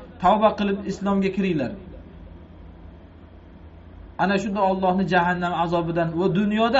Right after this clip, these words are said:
ham yong'in azobidan qutulasizlar. Chunki ulamolar aytishgan bu oyatning tafsirida, "Falahum azabu jahannam fil akhirah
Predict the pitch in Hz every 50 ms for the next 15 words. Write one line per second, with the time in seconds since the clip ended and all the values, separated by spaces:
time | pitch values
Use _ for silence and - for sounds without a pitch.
0 | 240 247 262 262 262 233 226 220 208 190 185 196 175 156 165 156 147 156 143 135
1 | - 135 117 113 - - - - - - - - - - - - - - - 185
2 | 185 165 196 208 190 190 196 190 190 196 202 196 196 190 190 190 - - 202 196
3 | 190 190 190 170 175 175 175 190 175 165 180 175 165 170 180 180 185 170 185 185
4 | 170 - - - - - - - 170 190 196 185 190 196 190 185 147 156 180 175
5 | 196 190 190 185 190 185 180 208 196 196 247 277 285 277 269 254 233 208 - 226
6 | 220 220 - 208 220 208 208 - 262 - 196 185